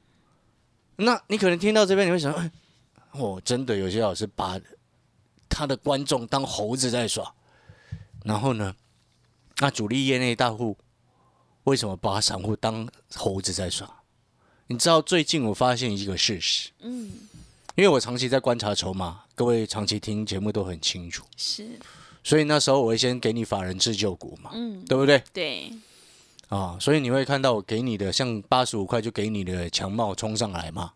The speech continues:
Speaker 2: 嗯。
Speaker 1: 对不对？冲到一百出头嘛，对不对？
Speaker 2: 是。
Speaker 1: 给你的同心店，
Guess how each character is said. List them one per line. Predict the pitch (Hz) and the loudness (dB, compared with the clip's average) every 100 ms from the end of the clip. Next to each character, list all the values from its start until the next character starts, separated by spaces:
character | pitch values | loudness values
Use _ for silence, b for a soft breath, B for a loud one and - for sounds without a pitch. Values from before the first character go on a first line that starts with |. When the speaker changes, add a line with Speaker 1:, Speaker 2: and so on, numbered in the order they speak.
| - | -12
Speaker 2:
嗯。 | 226 220 190 | -10 -8 -2
Speaker 1:
对 | |
不 | |
对？ | 104 | -2
冲 | 104 110 | 0 0
到 | 110 | -2
一 | |
百 | 107 95 87 | -2 -4 -4
出 | - 113 | -4 -4
头 | 104 90 | -4 -6
嘛， | 90 90 | -6 -4
对 | - | 0
不 | 127 | 4
对？ | 135 | 4
Speaker 2:
是。 | 180 - B B B B B B - | 0 -14 B B B B B B -2
Speaker 1:
给 | 113 | 0
你 | 127 113 | 0 0
的 | 107 101 101 101 98 95 95 92 90 90 90 - | 0 2 2 2 0 0 0 0 -2 -4 -6 -4
同 | 117 | -2
心 | 117 143 | -2 -2
店， | 139 131 | 0 0